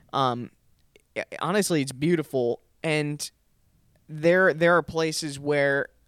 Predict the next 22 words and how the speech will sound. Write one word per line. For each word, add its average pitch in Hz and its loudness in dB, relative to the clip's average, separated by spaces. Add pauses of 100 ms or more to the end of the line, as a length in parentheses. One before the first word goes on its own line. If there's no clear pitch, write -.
(240)
I'd 156 2
be 151 -2
walking 151 2
through, 151 2 (120)
I 151 0
mean, 147 -4
I, 123 2
there 165 2
are 151 4
trails 156 2
that 147 0
you 151 0
can 160 -2
walk 147 4
through, 151 2
and 180 2
this 208 2
is 170 -2
in 175 0
the 170 2
infield, 151 0
like, 135 2